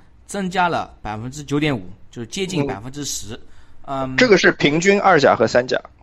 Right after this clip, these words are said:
Speaker 1: 平-，
Speaker 2: 二甲医院和，
Speaker 1: 平均二甲和三甲医院。
Speaker 2: 对，平均来说。
Speaker 1: 呃，
Speaker 2: 对。
Speaker 1: 我在想是不是可以这么理解，就是说以前在没有 app 的时候，病人都是走进来，然后呢开始排队。呃，
Speaker 2: 嗯。
Speaker 1: 那么根据您的研究显示啊，每八个人中呢有一个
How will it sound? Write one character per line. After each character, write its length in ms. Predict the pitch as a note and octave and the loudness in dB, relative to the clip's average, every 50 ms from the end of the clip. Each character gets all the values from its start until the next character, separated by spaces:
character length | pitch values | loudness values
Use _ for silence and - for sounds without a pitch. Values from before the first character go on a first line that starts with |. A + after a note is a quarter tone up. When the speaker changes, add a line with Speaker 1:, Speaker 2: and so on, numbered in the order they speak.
| - _ | -20 _
Speaker 1:
平-， 140 | - - G#2+ | -18 -6 -2
Speaker 2:
二 100 | A2+ D3+ | 2 4
甲 140 | C#3+ C3+ A2+ | 6 6 6
医 80 | A2 B2+ | 4 4
院 180 | C#3 C#3+ B2+ | 2 0 0
和， 120 | - C3+ A2+ | 0 0 -2
Speaker 1:
平 80 | - | -4
均 60 | - - _ _ - - - | -6 -20 _ _ -20 -10 -4
二 180 | - A#2 G#2+ - | -2 0 0 0
甲 140 | A2 G2+ | -2 -6
和 100 | G2 - A#2 | -8 -8 -8
三 120 | A2+ C#3 B2+ | -8 -6 -4
甲 60 | B2 | -2
医 60 | G#2 | 0
院。 0 | |
Speaker 2:
对， 100 | B2+ A2 | 0 0
平 60 | A2 | 0
均 80 | A2 G#2+ | -2 -6
来 60 | F#2+ | -8
说。 60 | - - - - - - - | -10 -16 -20 -20 -20 -20 -14
Speaker 1:
呃， 220 | - D#3+ D#3 D3 D3+ | -8 -6 -2 -2 0
Speaker 2:
对。 140 | A2 G2+ - | 0 -2 -2
Speaker 1:
我 80 | D3 D#3+ | -4 -4
在 140 | A#3+ C4+ A#3 | -4 -4 -2
想 160 | G#3 C#3+ C#3 | -2 -4 -4
是 160 | - - D#4 | -4 -8 -8
不 80 | C#4+ A#3 | -8 -10
是 80 | - | -10
可 100 | - - | -8 -8
以 60 | A#3+ | -8
这 100 | - - | -8 -6
么 80 | C4+ A#3 | -8 -6
理 120 | F3 C#3+ | -6 -6
解， 60 | A#2+ A#2 | -8 -8
就 140 | A#2 G3 | -8 -8
是 60 | G#3 F#3 | -8 -6
说 280 | G3+ G3 G3 F#3+ - - - - - - - _ _ _ _ - | -4 -4 -4 -4 -6 -8 -12 -20 -20 -20 -20 _ _ _ _ -6
以 160 | E3 E3+ D#3+ | -4 -4 -4
前 280 | - - F#3+ G#3+ B3+ | -2 -2 -2 -2 -4
在 160 | B3+ C4 C4 A3+ | -4 -4 -4 -4
没 140 | F3 F#3 | -2 -2
有 100 | B3 E4 A3 | -2 -2 -2
app 280 | - A3 A3 F3 - | 0 0 -2 -2 -2
的 80 | - C3+ | -4 -10
时 140 | A#2+ A#2 B2 | -10 -12 -12
候， 280 | B2 C3 A#2+ A2 - - - - _ | -10 -10 -10 -10 -12 -16 -20 -14 _
病 120 | - B3 G#3+ | -4 -2 0
人 240 | F3 D#3+ D#3+ E3+ E3+ - - _ _ _ - | 2 2 0 0 -2 -8 -14 _ _ _ -14
都 100 | F3+ F#3 | -12 -10
是 520 | F3+ - F#3 F3 E3 D#3 D3 C#3+ C3+ B2 | -10 -8 -6 -6 -4 -4 -4 -4 -6 -6
走 200 | - - C#3+ C#3 | -6 -6 -6 -6
进 120 | C3+ G#3 | -4 -4
来， 200 | F3 C3 B2 - - _ - - | -4 -4 -4 -6 -8 _ -20 -16
然 160 | - A#2+ A#2+ | -12 -10 -8
后 120 | C3 C#3 | -8 -6
呢 320 | C3+ C3+ C3 B2 B2 A#2+ A#2 | -6 -4 -2 -2 -2 -2 -4
开 160 | - D3+ C#3 | -6 -8 -8
始 60 | B2+ | -8
排 100 | - - | -8 -10
队。 180 | A2+ C3 B2+ - - - - - _ _ _ - | -8 -8 -10 -10 -12 -18 -20 -20 _ _ _ -14
呃， 240 | - B2+ B2+ B2 C3+ | -8 -4 -2 -2 -2
Speaker 2:
嗯。 80 | C3+ - | -2 -2
Speaker 1:
那 40 | D#3 | -4
么 140 | D#3 D3+ D3+ | -4 -4 -4
根 180 | D3+ E3+ F3 | -4 -4 -6
据 280 | E3+ E3+ F3 D3+ C#3+ - | -6 -4 -6 -6 -6 -6
您 80 | C#3 D3 | -6 -6
的 80 | D#3+ D3+ | -4 -4
研 80 | D3+ | -4
究 60 | D#3 | -4
显 180 | D#3+ C#3+ A#2+ A2+ | -6 -6 -8 -10
示 140 | A2+ - C3 | -8 -6 -6
啊， 180 | B2 A#2 A2+ A2+ | -6 -6 -6 -8
每 220 | B2+ C3 C3 C3 | -8 -6 -6 -6
八 240 | C3 - G#3 G3+ G#3 | -2 2 2 2 2
个 80 | G3 F#3 | 2 -2
人 180 | D3+ C#3 C#3+ | -6 -6 -6
中 200 | C#3+ D3+ D3+ C#3+ | -8 -10 -10 -8
呢 200 | C#3+ C3+ B2+ B2 | -6 -4 -4 -4
有 140 | B2 B2 A2+ | -6 -8 -10
一 100 | A2+ B2+ | -10 -10
个 240 | B2+ E3+ D#3 B2 | -8 -8 -8 -8